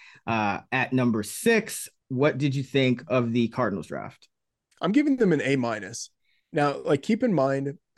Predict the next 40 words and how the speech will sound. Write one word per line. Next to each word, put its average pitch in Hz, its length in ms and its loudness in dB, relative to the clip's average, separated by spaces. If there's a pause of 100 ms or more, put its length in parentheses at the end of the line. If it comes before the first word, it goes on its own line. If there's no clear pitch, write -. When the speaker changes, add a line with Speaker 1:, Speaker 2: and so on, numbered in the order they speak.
(140)
Speaker 2:
uh, 147 160 4
this 160 260 2
was 165 320 6
a, 135 460 2
a 139 160 0
first 175 380 2
year 151 200 4
G 135 220 2
M 127 300 -2
in 131 380 -2
Monty 147 340 0
Ossenfort. 131 640 0 (440)
Uh, 139 180 4
and 139 140 2
so, 143 140 6
you 143 100 2
know, 135 140 4
coming 202 340 2
in, 208 300 2 (420)
uh, 127 460 2
you 131 240 -2
know, 123 320 0 (280)
like, 139 320 2 (240)
it's 143 140 2
not 202 160 2
as 170 100 4
if 170 280 2
his 180 380 4
staff, - 640 -2 (160)
his 160 240 4
scouts 127 580 -2
Speaker 1:
Mm-hmm. 135 160 4
Speaker 2:
have 135 140 4
been 131 140 -4 (180)
able 127 300 0
to, 123 440 0 (380)
uh, 113 380 2
run 147 240 4
the 143 80 6
process 120 680 -2